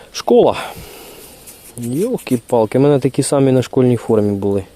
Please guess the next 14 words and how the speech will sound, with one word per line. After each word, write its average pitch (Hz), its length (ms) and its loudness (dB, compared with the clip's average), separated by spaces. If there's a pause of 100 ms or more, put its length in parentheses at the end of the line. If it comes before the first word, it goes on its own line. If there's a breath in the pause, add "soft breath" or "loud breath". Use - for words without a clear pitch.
(680 loud breath)
Аж 117 160 -2
три 131 180 2
штуки 127 360 0
в 117 40 4
одній 117 300 2
ямі. 110 280 2
Там, 113 260 0
ну, 110 60 2
якась 107 260 0
ганчірка 117 480 0
валяється, 123 640 2
коротше. - 420 -10 (1000 loud breath)
Ну, 156 140 2
такое. 117 640 2